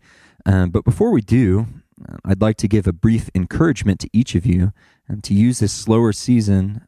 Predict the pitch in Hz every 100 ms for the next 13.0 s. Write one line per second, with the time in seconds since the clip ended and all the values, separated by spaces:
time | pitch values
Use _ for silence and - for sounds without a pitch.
0 | - _ - 98 101 - 120 123 - 127
1 | 110 98 - 101 92 87 110 107 - 98
2 | 92 90 90 - 92 - 98 85 80 -
3 | 143 113 73 107 _ _ _ _ - 92
4 | - 117 104 92 110 110 - 101 98 95
5 | 92 - 90 - 92 - - - _ _
6 | _ _ _ _ - - - - - 110
7 | 104 123 127 120 117 107 110 98 - 104
8 | 90 - - 143 139 127 95 104 95 90
9 | 92 92 - 147 170 95 87 127 - _
10 | _ _ _ - _ - 87 117 139 113
11 | 95 107 117 143 - - 92 - 92 95
12 | - - 98 - - 139 92 95 - -